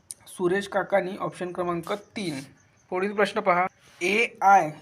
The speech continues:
सुरक्षा शिखर परिषद कोणत्या देशात आयोजित केली आहे? भारत, जपान,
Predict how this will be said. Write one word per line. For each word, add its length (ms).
सुरक्षा 640
शिखर 480
परिषद 580
कोणत्या 460
देशात 520
आयोजित 840
केली 440
आहे? 280
भारत, 600
जपान, 580